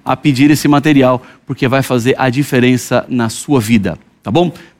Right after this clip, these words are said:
Peça, então, gratuitamente a revista Máquina Humana. E como é que eu faço, pastor? Você pode enviar pra nós uma mensagem agora mesmo no nosso WhatsApp. Eu vou dizer o número,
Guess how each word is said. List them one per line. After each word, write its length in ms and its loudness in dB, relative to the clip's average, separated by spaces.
Peça, 440 0
então, 360 0
gratuitamente 1080 0
a 320 2
revista 560 0
Máquina 640 0
Humana. 560 4
E 220 0
como 200 0
é 80 2
que 380 2
eu 120 4
faço, 320 -2
pastor? 420 0
Você 120 -16
pode 240 0
enviar 280 2
pra 140 0
nós 260 0
uma 140 0
mensagem 560 0
agora 400 0
mesmo 420 0
no 160 2
nosso 460 0
WhatsApp. 720 -2
Eu 180 2
vou 300 2
dizer 200 0
o 60 4
número, 400 4